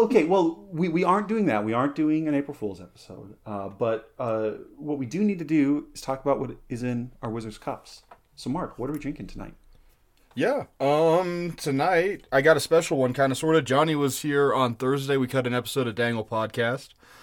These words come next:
Speaker 1: Oh, sweet.
Speaker 2: Um,
Speaker 1: Yeah.
Speaker 2: so in our liquor store run, we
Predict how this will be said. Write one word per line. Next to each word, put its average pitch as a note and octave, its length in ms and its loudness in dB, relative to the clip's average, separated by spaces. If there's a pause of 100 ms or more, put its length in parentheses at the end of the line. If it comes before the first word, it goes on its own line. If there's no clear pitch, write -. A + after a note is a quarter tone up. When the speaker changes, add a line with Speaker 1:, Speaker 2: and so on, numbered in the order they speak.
Speaker 1:
Oh, G3 100 -8
sweet. - 200 -6
Speaker 2:
Um, G#2+ 420 -2 (100)
Speaker 1:
Yeah. G#3 120 -12 (420)
Speaker 2:
so E3 280 10
in D3+ 160 8
our D#3 240 10
liquor D#3 300 2
store C#3 340 4
run, C3 520 2
we C3+ 560 2